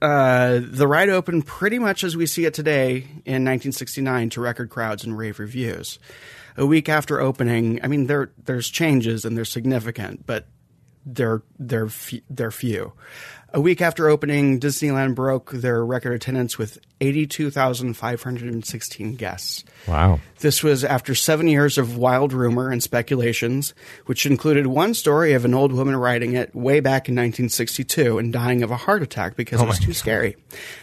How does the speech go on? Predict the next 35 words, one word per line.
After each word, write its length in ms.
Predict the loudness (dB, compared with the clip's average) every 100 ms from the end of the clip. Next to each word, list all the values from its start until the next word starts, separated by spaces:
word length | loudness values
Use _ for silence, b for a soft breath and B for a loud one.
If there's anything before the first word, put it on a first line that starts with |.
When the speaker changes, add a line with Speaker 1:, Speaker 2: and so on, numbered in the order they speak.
| -6
Speaker 1:
I 100 | -2
can 140 | 2
verify 500 | 4 4 2 2 0
th-, 160 | -2 0
that 120 | 2
these 220 | 4 2
f-, 60 | 0
stories 400 | -2 2 4 4
persisted 580 | 0 2 2 2 2 2
at 100 | 4
least 280 | 4 2 0
as 120 | 0
long 300 | 4 4 4
as 140 | 2
the 80 | 4
mid 200 | 4 6
eighties 380 | 4 4 2 2
at 140 | 0
Mountain 320 | 2 2 2
View 240 | 4 4 6
Elementary 480 | 4 4 4 2 0
School 280 | 4 4
in 120 | 4 2
Claremont, 420 | 0 0 0 0
Speaker 2:
The 60 |
Speaker 1:
California. 400 | 0 0 4 4
Speaker 2:
Adventures 400 | 6 4 2 0
Through 140 | 0 2
Inner 200 | 4 4
Space 420 | 4 4 4 2
opened 300 | 0 0 0
August 360 | 2 4 2 4
fifth, 260 | 2 2
nineteen 320 | -2 -2 -2 -4
sixty-seven. 680 | -6 -8 -8 -6 -6 -8